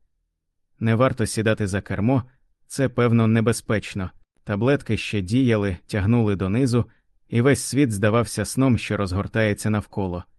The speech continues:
Позачасся, позапростір. Вона наділа навушники, виходячи з під'їзної доріжки, і рушила вниз вулицею Мартінсендвей. Вона навіть не хотіла нічого слухати. Просто увімкнула шумопоглинання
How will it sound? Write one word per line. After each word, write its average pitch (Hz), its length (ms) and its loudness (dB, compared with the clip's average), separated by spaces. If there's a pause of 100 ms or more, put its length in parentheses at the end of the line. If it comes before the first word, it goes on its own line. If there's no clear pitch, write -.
(840)
Позачасся, 101 840 -4
позапростір. 104 840 -4 (920)
Вона 110 340 2
наділа 104 400 2
навушники, 101 680 -4 (340)
виходячи 113 640 2
з - 80 -8
під'їзної 104 580 0
доріжки, 110 520 -2 (460)
і 117 120 0
рушила 123 420 2
вниз 113 340 2
вулицею 113 560 0
Мартінсендвей. 107 1040 0 (260)
Вона 117 340 0
навіть 113 360 2
не 110 120 0
хотіла 113 440 -2
нічого 104 380 -2
слухати. 98 580 -8 (640)
Просто 120 460 0
увімкнула 110 580 2
шумопоглинання 104 1000 0